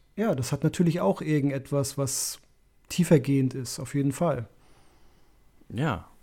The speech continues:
Speaker 2: also ja, weil's realer ist, ne? Das andere ist ja einfach Fiktion und das andere ist einfach real.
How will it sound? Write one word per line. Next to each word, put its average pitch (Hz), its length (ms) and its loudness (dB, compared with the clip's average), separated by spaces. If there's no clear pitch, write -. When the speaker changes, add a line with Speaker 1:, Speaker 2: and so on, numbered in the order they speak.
Speaker 2:
also 113 240 -4
ja, 135 280 2
weil's - 360 -4
realer 110 600 2
ist, - 180 -8
ne? 113 120 -2
Das 98 160 -6
andere 113 240 -4
ist 98 100 -6
ja - 80 -8
einfach - 220 -10
Fiktion 123 760 -4
und 87 160 -8
das - 120 -8
andere 117 220 -6
ist - 100 -10
einfach 107 400 -8
real. 90 540 -2